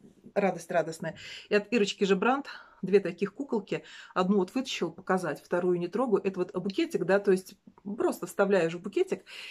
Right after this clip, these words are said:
и, а, красота неимоверная. В общем, я оставила себе то, что вызывает у меня очень, э, хорошие ассоциации. Э, и это останется навсегда.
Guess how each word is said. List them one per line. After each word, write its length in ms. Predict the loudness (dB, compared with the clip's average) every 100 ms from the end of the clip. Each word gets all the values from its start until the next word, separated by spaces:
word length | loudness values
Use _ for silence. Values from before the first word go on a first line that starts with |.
| -18 -16 0
и, 300 | 4 4 4
а, 400 | 2 4 2 -2 -8 -14 -16 -10
красота 380 | -6 -2 0 2
неимоверная. 720 | 4 4 2 0 -4 -8 -10 -12 -18 _ -6
В 80 |
общем, 180 | -4 2
я 140 | 4 4
оставила 380 | 2 2 2
себе 240 | 0 0 0
то, 180 | 0 -4
что 360 | 4 4 4
вызывает 480 | 0 2 4 6 4
у 60 | 4
меня 260 | 4 4
очень, 500 | 0 2 2 0 -6 -6
э, 300 | -8 -6 -8 -10 -12 -14
хорошие 460 | -2 0 0 -2 -8
ассоциации. 580 | -10 0 0 0 -4 -6 -10 -14 -14 -16 -20 -20 _ _
Э, 300 | 2 4 4 2 -4 -8 -10 -12 -16 -20 -20 -20 -20 _ 0
и 160 | 4
это 340 | 4 4 2 -2
останется 640 | -2 -4 -4 -6 -8 -6
навсегда. 600 | -4 -4 -4 -2 -4 -6